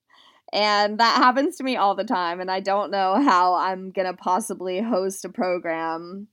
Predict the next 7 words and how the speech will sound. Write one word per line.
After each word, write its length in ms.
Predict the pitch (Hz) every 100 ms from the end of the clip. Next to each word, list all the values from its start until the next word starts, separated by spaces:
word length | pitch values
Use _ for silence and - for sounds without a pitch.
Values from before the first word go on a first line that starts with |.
| _ _ -
even 220 | 262 254
of 80 | 240
my 200 | 226 214
own 200 | 220 202
making, 760 | 185 170 165 165 165 165 180
when 440 | 175 180 175 170 170 -
I 440 | 175 175 170 165